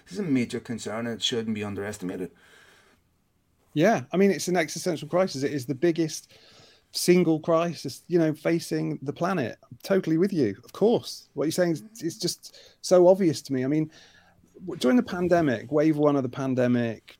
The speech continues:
Speaker 2: twenty, twenty twenty, in Britain, certainly, when we went into that first lockdown in March twenty twenty, and we were in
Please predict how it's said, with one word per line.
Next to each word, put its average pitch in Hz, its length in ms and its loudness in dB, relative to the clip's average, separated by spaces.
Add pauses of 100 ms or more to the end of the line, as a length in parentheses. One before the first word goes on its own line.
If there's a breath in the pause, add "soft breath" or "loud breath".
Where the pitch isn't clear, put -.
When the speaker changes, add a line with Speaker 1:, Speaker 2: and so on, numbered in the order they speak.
Speaker 2:
twenty, 135 880 -2
twenty 165 240 0
twenty, 107 480 -2 (160)
in 139 100 0
Britain, 127 400 2
certainly, 113 500 -2 (280)
when 131 160 -2
we 120 80 0
went 123 180 -2
into 117 160 -6
that 113 180 -4
first 127 260 -2
lockdown 120 460 -4
in 113 60 -4
March 113 320 -4
twenty 113 320 -8
twenty, 110 480 -4
and 110 100 -4
we 110 100 -4
were 110 120 -2
in 107 160 -4